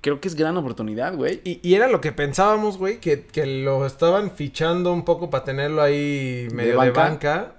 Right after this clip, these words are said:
Speaker 2: pero ya después de que le dieron el cuatro, este, pues, güey, es para, o sea, lo quieren de titular y lo, y además lo quieren de central, ¿no, güey? Que,
Speaker 1: Lo quieren
Speaker 2: que
Speaker 1: de
Speaker 2: era
Speaker 1: central. El Piojo dice que no juega muy bien de central, güey, pero ya aquí el Piojo vale madre lo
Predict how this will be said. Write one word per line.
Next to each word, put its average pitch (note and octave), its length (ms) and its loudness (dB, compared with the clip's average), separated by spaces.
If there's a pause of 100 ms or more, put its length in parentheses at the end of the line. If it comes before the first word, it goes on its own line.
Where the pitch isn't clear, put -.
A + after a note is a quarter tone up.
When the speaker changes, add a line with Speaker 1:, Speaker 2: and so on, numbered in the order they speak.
Speaker 2:
pero B2+ 260 -4
ya C#3+ 180 -2
después G3 300 -4
de G#3 100 -2
que C#3+ 120 -4
le B2+ 80 -2
dieron D#3+ 300 -2
el A#2+ 200 -6
cuatro, D#3 680 -2 (100)
este, G#2+ 680 -8 (640)
pues, - 260 -14
güey, C#3+ 260 -2
es E3+ 120 0
para, F3 380 2
o A2 60 -14
sea, C#3 140 -4
lo A#2+ 100 -6
quieren G3+ 220 0
de E3 100 0
titular C3 640 -2
y D3 100 -6
lo, D3 140 0
y D#3 100 2
además D#3+ 280 2
lo A#3 100 0
quieren G#3+ 160 0
de C#3 80 -2
central, D#3 460 -6
¿no, C3+ 100 -8
güey? D#3 240 -6
Que, B2 240 -6
Speaker 1:
Lo C#3 180 -2
quieren F3 240 -2
Speaker 2:
que C#3+ 60 2
Speaker 1:
de - 20 4
Speaker 2:
era D3 140 2
Speaker 1:
central. C3+ 600 2
El C#3 140 2
Piojo A3 280 0
dice F3+ 240 0
que C3+ 100 0
no C3 260 0
juega B2 220 0
muy A#2+ 160 0
bien A#2+ 140 0
de A2+ 100 -4
central, F#2 380 -8
güey, G#2+ 200 -2
pero F2+ 140 -4
ya G#2+ 140 -2
aquí A2+ 160 -4
el A2 80 -2
Piojo A2 380 -4
vale G2 200 0
madre G2 320 -4
lo F2+ 80 -6